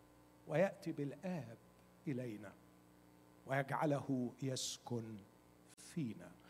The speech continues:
فالأصحاح الذي بدأ بأن هناك لنا عنوان، لنا مقر، لنا منزل في بيت الآب، انتهى هذا الأصحاح بأن الآب سيأتي ويصنع عندنا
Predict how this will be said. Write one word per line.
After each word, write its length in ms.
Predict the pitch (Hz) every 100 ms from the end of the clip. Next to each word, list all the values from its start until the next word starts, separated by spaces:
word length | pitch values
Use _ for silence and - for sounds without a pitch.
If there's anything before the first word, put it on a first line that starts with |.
| -
فالأصحاح 720 | - 185 202 - 294 381 294
الذي 440 | 359 330 277 269 254
بدأ 560 | 247 247 202 185 202 - - - -
بأن 340 | 220 262 254
هناك 680 | 240 220 226 240 285 - -
لنا 460 | 302 254 254 349 311
عنوان، 720 | 262 214 254 240 254 220 208
لنا 300 | 208 311 339
مقر، 480 | 349 - 277 277 226
لنا 340 | 220 285 247
منزل 840 | 233 330 427 349 196 247 202 160
في 360 | - 208 175 131 - - -
بيت 420 | 156 392 466 -
الآب، 640 | 277 226 214 185 160 165 - - - - - - -
انتهى 300 | 151 190 208
هذا 280 | 180 202 190
الأصحاح 600 | 165 160 - 233 196 -
بأن 320 | 175 170 160
الآب 600 | 151 139 - 254 269 139 - - - - - - -
سيأتي 840 | - 139 151 160 - - 135 131 139
ويصنع 580 | 139 143 139 - 139
عندنا 760 | 120 120 127 120 131 120 113